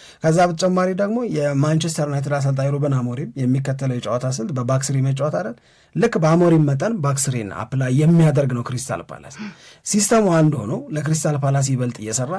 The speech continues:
ለማንቸስተር ዩናይትድ ለምን አስቸጋሪ ሆነ ቆየ የሚለውንም ነገር ደግሞ ትመልሱበታላችሁ። ይሄ በባክስሪ መጫወትን እንዴት ነው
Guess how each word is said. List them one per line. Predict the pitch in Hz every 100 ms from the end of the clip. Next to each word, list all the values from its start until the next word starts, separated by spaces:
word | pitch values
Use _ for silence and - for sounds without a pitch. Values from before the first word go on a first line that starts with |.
| -
ለማንቸስተር | 135 139 135 135 135 123
ዩናይትድ | 113 113 - 240 _ - - 139
ለምን | 165 170
አስቸጋሪ | 165 160 147 143 143
ሆነ | 139 131 131
ቆየ | 131 127 113 113 - 120
የሚለውንም | 147 175 175 165 170 220
ነገር | 277 359 370
ደግሞ | 330 302 330
ትመልሱበታላችሁ። | 220 151 139 131 107 101 82 69 - - _ _ - _ _ - 120
ይሄ | 139 156 165
በባክስሪ | 143 139 151 - 147
መጫወትን | 139 135 139 143 180 170
እንዴት | 175 170 156 170 160
ነው | 120